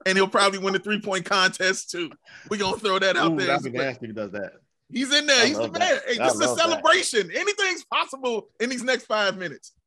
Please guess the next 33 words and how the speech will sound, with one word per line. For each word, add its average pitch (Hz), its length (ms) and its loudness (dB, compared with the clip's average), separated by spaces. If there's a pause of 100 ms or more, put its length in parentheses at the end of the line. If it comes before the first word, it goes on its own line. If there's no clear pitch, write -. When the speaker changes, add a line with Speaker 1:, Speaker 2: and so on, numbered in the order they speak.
(140)
Speaker 1:
So 392 160 0
<laughs> 233 200 8
he's 277 280 6
in 247 80 -4
that 240 100 6 (100)
celebration. 202 840 2 (640)
But 214 140 2
Coach, 226 440 2
um, 185 320 6 (100)
how 240 200 4
good 240 220 0
it 214 100 -6
did 220 180 -2
it 208 140 -4
feel 220 240 0
for 180 140 -12
you 202 260 -4
though 131 340 -4 (240)
to 170 100 -4
sit 208 240 -4
there 190 180 2
and 175 100 -4
watch 170 200 2
Lowry 170 380 2
do 185 200 -8
what 196 280 0
I 180 160 2
know 202 260 -2
you've 208 220 -6
been 160 220 -4
watching 185 400 -2
him 190 200 -8
do 170 320 -8